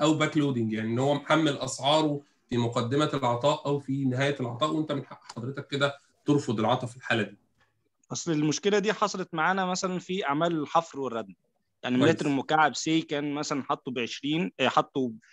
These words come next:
Speaker 2: ب-، بمية، وهو أصلًا
Speaker 1: مم.
Speaker 2: فعلي عشرين. كانت
Speaker 1: تمام.
Speaker 2: الكمية المدر-، والكم-، كانت الكمية المدرجة في جداول الكميات ليست الكمية الفعلية، للأسف ده خطأ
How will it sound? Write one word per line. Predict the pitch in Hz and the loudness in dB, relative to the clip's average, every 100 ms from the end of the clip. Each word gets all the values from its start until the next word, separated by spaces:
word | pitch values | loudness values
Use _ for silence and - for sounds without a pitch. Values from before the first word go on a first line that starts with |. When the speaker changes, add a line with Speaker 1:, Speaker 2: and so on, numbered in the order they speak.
| _ - | _ -8
Speaker 2:
ب-، | 123 131 135 143 131 120 | 0 2 2 0 -2 0
بمية، | 127 151 170 185 - _ - | 2 4 4 2 0 _ -4
وهو | 131 151 | 2 4
أصلًا | 175 190 135 123 | 6 4 4 2
Speaker 1:
مم. | |
Speaker 2:
فعلي | 147 - 131 160 | 0 -4 -2 -2
عشرين. | 135 - 135 113 92 _ _ _ _ - | -2 -2 -2 -6 -8 _ _ _ _ 2
كانت | 214 220 | 2 2
Speaker 1:
تمام. | 190 | 2
Speaker 2:
الكمية | 185 175 226 | 2 2 2
المدر-، | 202 170 151 175 208 175 | 0 -2 -2 2 2 0
والكم-، | 143 196 208 202 | -4 -2 -2 -6
كانت | - 196 | -4 -4
الكمية | 185 180 180 | -2 0 2
المدرجة | 208 180 156 196 185 | 4 2 4 4 2
في | |
جداول | 143 160 196 196 | 0 2 6 4
الكميات | 170 156 170 202 196 | 2 -4 0 0 0
ليست | 180 214 - - | 0 0 0 -8
الكمية | 151 147 170 | -8 -4 -2
الفعلية، | 170 - 131 160 | -2 -2 -2 0
للأسف | 139 135 - 147 | -2 -2 -4 0
ده | 160 | 0
خطأ | - 180 | 2 2